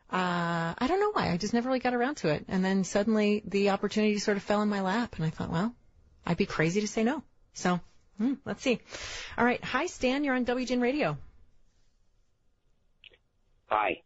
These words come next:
Speaker 1: Hi, Stan. So do you have advice for me for skydiving?
Speaker 2: Yeah, definitely do it. And, um, it, uh, I celebrated my sixty-first birthday by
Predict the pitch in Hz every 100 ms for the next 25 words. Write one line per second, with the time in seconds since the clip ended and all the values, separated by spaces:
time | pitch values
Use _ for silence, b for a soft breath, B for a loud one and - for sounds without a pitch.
0 | _ - 185 196 - 180 175 208 180 202
1 | 202 190 175 175 180 190 180 175 180 160
2 | 170 160 170 165 175 - - _ _ _
3 | _ _ _ _ B B B B - 113
4 | 104 - - 120 - 117 117 113 110 -
5 | 90 117 113 123 - - b b b _
6 | 98 98 95 98 95 95 95 98 - 120
7 | - - B B _ _ _ 104 95 -
8 | 107 127 135 - 131 135 123 110 104 104
9 | 104 92 - - - - 120 110 - 113
10 | 110 - 87 120 120 - 90 87 - B
11 | B - 92